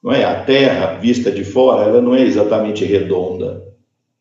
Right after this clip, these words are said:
A força da Lua puxa a água, puxa, puxa a Terra, mas a Terra não tem flexibilidade, então puxa a água. Então a Terra é um pouco mais oblonga,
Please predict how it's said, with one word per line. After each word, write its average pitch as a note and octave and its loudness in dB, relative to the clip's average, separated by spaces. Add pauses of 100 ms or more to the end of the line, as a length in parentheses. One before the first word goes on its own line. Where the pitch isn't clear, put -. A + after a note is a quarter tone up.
(1600)
A G2+ -4
força C3+ 2
da A2 0
Lua - 0
puxa D3+ -2
a G#2+ 2
água, G2+ -2
puxa, C3 -2
puxa D#3+ 0
a - -6
Terra, A#2+ 0
mas A#2+ -2
a A2+ 2
Terra B2+ 4
não B2 4
tem A#2 2
flexibilidade, G#2+ -2 (180)
então A2+ -4
puxa C3 -2
a G#2+ 4
água. G2+ 0
Então A#2 -2
a A#2 -2
Terra B2 4
é A#2+ 0
um - -10
pouco A#2 -4
mais A2+ 0
oblonga, G#2 0